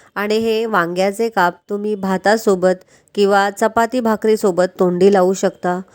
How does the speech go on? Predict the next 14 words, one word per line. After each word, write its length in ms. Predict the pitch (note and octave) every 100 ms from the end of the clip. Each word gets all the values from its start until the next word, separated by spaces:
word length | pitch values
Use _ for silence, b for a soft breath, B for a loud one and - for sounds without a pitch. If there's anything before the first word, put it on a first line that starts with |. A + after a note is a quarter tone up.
| b b
खूप 320 | - A#3 A#3+ -
टेस्टी 420 | G#3 G3 - A#3+
लागतात. 440 | G#3 E3+ - F#3 F#3 _ b b b G3+
यामध्ये 340 | G#3 A3 A3+
आपण 280 | G#3+ A3 A3+
जास्त 320 | G#3 F#3+ -
मसाल्यांचा 600 | G#3+ G3+ A3 G#3 G3+ G#3+
वापरसुद्धा 600 | G#3 F#3 G3+ G3 G3+ F#3+
केलेले 480 | G3 F#3 F3 F#3+ G3+
नाही 300 | G3+ F3+ F3
आहे, 100 | F#3+ B B B
त्यामुळे 260 | F#3+ F#3+ G#3
पटकन 480 | G#3 G3 E3+ A3+ B3
होतात. 360 | G#3+ - F3